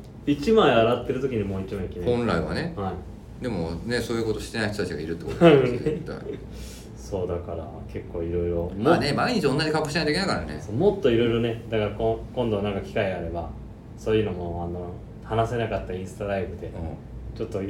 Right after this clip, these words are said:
Speaker 2: ろいろ聞きたいなと。
Speaker 1: それが聞きたかったな。
Speaker 2: <laughs> いやいやいやいやいやいや。
Speaker 1: <laughs> まあね。
Speaker 2: 続編どっかで。
Speaker 1: まあ、どっかでね、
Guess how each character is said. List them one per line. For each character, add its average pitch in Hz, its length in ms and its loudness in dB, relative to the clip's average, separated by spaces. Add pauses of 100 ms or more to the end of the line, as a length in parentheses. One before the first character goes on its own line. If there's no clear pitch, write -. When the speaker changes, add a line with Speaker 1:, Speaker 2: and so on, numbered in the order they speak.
(140)
Speaker 2:
ろ 127 120 2
い 120 40 4
ろ - 60 2
聞 - 80 -2
き - 80 -10 (260)
た 139 80 0
い 156 80 -2
な 190 60 -4
と。 - 60 -10 (200)
Speaker 1:
そ - 140 -8
れ 147 80 0
が 175 120 2
聞 170 120 -8
き - 60 -12
た 175 100 -4
か - 60 -6
っ - 60 -10
た - 80 -10
な。 - 60 -10 (320)
Speaker 2:
<laughs> - 240 -6 (100)
い 202 160 6
や 190 140 8
い 196 40 8
や 202 80 12
い 180 100 6
や 190 60 10
い 185 60 12
や 170 80 10
い 156 240 6
や 120 60 6
い - 40 8 (640)
や。 - 20 6
Speaker 1:
<laughs> 208 420 6 (260)
ま - 20 -2
あ 73 100 -4
ね。 - 60 -6
Speaker 2:
続 151 220 12
編 185 160 4
ど 180 120 6
っ 175 60 -2
か 117 120 4
で。 - 160 0
Speaker 1:
ま 165 160 6
あ、 - 20 4
ど 185 140 6
っ 180 80 0
か 120 140 4
で 98 100 2
ね、 170 240 0